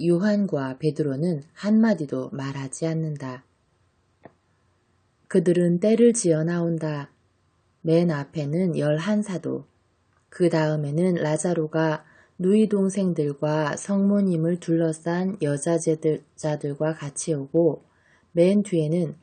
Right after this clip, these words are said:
목자들과 일흔 두 제자 중의 많은 사람이 따라온다. 그들은 올리브밭으로 가는 높은 길로 해서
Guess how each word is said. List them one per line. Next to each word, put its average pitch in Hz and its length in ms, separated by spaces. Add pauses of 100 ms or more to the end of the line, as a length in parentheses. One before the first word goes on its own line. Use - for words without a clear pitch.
(220)
목자들과 170 880 (480)
일흔 185 380
두 190 260
제자 160 400
중의 151 440
많은 156 420
사람이 139 580
따라온다. 147 800 (1080)
그들은 180 540
올리브밭으로 175 880
가는 147 400
높은 151 440
길로 147 300
해서 143 520